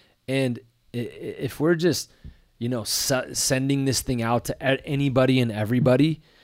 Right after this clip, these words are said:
we're not able to quality control. We can't quality control.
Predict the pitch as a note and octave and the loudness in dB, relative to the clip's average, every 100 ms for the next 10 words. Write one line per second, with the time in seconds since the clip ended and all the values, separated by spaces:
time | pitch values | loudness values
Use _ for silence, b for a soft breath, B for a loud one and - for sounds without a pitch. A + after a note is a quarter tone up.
0 | b b - A#2 D3+ F3 F3+ C#3+ D3 D#3+ | b b -6 2 4 4 4 4 4 2
1 | C3+ - - C3+ C#3 C3 - A2+ - C#3 | 2 0 4 6 8 6 2 0 2 2
2 | - - _ - A2 D#3+ - - - C#3 | 2 -6 _ -6 -2 -2 -2 -8 0 2
3 | C#3+ B2 A2+ - D3+ G#2 | 2 0 -4 2 2 2